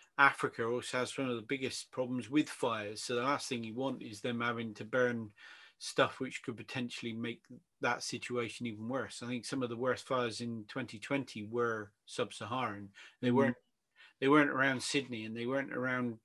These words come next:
Speaker 1: La-, Los Angeles. They were just the reported ones.
Speaker 2: Yes.
Speaker 1: Massive fires running across the Central Africa was horrendous.
Speaker 2: Yeah, yeah.
Speaker 1: So, and that's, that's a, a brilliant move. And I think, you know, uh, like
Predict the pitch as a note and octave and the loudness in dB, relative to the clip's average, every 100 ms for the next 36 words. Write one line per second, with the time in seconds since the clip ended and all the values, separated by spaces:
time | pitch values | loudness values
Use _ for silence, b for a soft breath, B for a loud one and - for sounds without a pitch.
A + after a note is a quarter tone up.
0 | - D3 B2+ A#2+ - C3+ - C3 B2 G#2+ | -12 -2 0 0 0 0 2 2 0 -6
1 | G#2+ G#2 C3+ B2+ A#2 A#2+ - - A2 G#2+ | -4 4 6 6 2 0 -4 -6 -6 -4
2 | - C3 A#2 G2+ G2+ - G2+ - - C3+ | -2 -2 -2 -8 -10 -12 -18 -20 -10 -2
3 | B2 G#2+ - B2 - A#2+ - A#2+ A#2 G#2 | -2 -2 -6 -6 -4 -6 -2 0 0 -2
4 | A#2+ A2 A2+ A#2 B2 G#2+ B2+ A2+ - A#2+ | -4 -6 -6 -6 -4 -4 -4 -6 -4 -4
5 | A#2 - - G#2+ A2+ A#2 A#2+ D3 D3+ A#2+ | -6 -10 -8 -8 -6 -6 -4 -4 -6 -10
6 | - - - _ - A#2+ A#2+ A#2+ - B2+ | -18 -20 -20 _ -4 0 0 -2 -4 -4
7 | B2 A#2+ _ _ _ _ _ _ _ - | -4 -6 _ _ _ _ _ _ _ 6
8 | F3 E3+ E3 D#3+ E3 - E3+ D#3 - D3 | 10 12 12 12 10 8 6 8 8 8
9 | C#3+ D3 D3 C#3+ D3+ C#3+ C3 B2+ C#3+ C#3+ | 8 6 2 6 6 6 4 4 4 6
10 | D3+ A#2+ D3+ B2+ C#3 E3 E3 A#2+ B2 _ | 6 6 4 4 2 2 2 0 -14 _
11 | - D3 C#3+ | 2 2 2